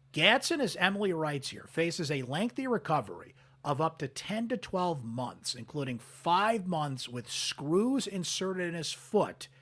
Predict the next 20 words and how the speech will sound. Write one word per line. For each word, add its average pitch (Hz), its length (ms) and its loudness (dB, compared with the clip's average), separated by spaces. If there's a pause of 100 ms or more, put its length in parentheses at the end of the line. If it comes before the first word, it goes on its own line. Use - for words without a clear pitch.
(260)
which - 140 -10
he 120 60 -6
got 151 340 2
surgery 147 520 0
earlier 139 380 -2
this 127 240 -6
week, 107 320 -10 (380)
three 233 500 2
months 196 440 2
of 147 260 -2
no 139 320 2
load 180 580 4
bearing 143 460 0
on 123 240 -6
his 113 180 -4
foot. - 300 -10 (960)
That 226 220 6
recovery 233 540 6
timeline 156 640 -4 (400)
means 139 540 -2